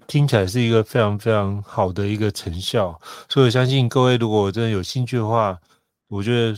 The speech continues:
大家都可以加入这个，就是大电的 Podcast 的一个陪跑计划，我觉得都是一件很棒的事情啊。那最后是不是可以邀请就是仲跟我们分享一下，那最近一期在什么时候招生呢？以及适合什么样的品牌来参加呢？是不是可以邀请跟我们分享一下？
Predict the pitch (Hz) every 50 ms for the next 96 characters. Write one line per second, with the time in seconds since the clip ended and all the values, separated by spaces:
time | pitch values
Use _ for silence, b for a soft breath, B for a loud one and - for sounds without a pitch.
0 | - _ _ - 117 113 113 113 120 117 107 110 98 92 - 107 104 107 107 104
1 | 90 113 104 98 104 98 98 95 92 95 95 - 107 98 110 107 104 104 101 101
2 | 98 - - 127 120 123 127 110 98 87 - 110 110 110 117 104 - 104 90 92
3 | 95 - - 104 104 107 92 87 82 - 110 104 107 107 95 87 85 104 101 95
4 | 104 101 95 - 107 95 90 110 101 90 87 82 82 - 101 98 95 85 90 92
5 | 107 101 95 - - 131 127 B B B B B B B B - 160 156 - 175
6 | 165 151 147 160 147 - 123 107 110 117 117 110 110 92 90 104 101 98 110 107
7 | 101 92 - - - 143 120 104 92 127 117 101 92 - 117 113 110 107 87 85
8 | 80 104 90 85 b b b b b b b - 170 170 - - - 202 180 156
9 | 147 - 185 170 151 165 185 156 - - - 101 92 92 92 135 131 120 - 127
10 | 104 98 - 110 107 - - 107 101 104 98 - - 104 101 104 101 104 107 107
11 | 98 85 - 101 95 95 95 - - - 185 151 131 117 104 110 101 110 123 120
12 | 113 104 101 104 98 95 95 95 92 92 90 90 90 - - 113 95 85 85 85
13 | 90 90 87 90 - - 107 101 98 107 98 98 98 95 95 113 98 107 101 98
14 | 98 98 - - 95 85 85 101 95 90 87 82 - - 107 104 104 87 78 82
15 | 87 85